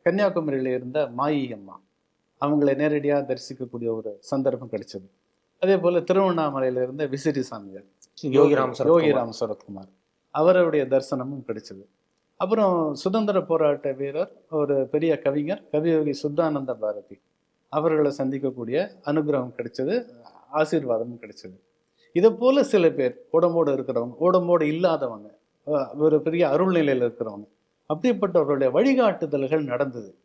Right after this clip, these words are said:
Speaker 1: இது என்ன, இந்த பவர் என்னங்கிறது கைடன்ஸ் பண்ணாங்க. அதே சமயத்துல நாம ஏதாவது ஒண்ணு நினைக்கிறோம், தேடுறோம் அப்படின்னா,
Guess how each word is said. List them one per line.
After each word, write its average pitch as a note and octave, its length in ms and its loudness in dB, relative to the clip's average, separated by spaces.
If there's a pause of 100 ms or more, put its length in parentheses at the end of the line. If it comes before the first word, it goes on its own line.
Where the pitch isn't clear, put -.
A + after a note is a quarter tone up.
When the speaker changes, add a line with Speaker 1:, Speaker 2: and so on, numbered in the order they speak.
Speaker 1:
இது D3 220 0
என்ன, D#3 320 0
இந்த B2 180 -2
பவர் D#3 300 2
என்னங்கிறது C#3+ 640 -2
கைடன்ஸ் C3+ 520 -2
பண்ணாங்க. A2+ 340 -8 (580)
அதே A3+ 540 4
சமயத்துல C3+ 680 2 (340)
நாம F3 380 2
ஏதாவது F#3+ 760 2
ஒண்ணு D#3+ 140 0
நினைக்கிறோம், G3 920 0
தேடுறோம் G#3 680 4
அப்படின்னா, C#3+ 540 0